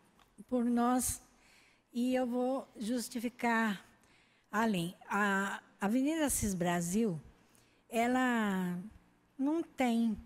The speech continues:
muita largura, não. E fica estacionado o carro dos dois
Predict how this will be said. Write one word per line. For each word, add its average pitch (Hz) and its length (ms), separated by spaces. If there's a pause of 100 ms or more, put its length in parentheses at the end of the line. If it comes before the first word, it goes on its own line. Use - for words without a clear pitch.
(420)
muita 208 440
largura, 208 640
não. 160 200 (1040)
E 302 200
fica 330 360
estacionado 226 960
o 185 40
carro 233 600 (200)
dos 233 380
dois 247 680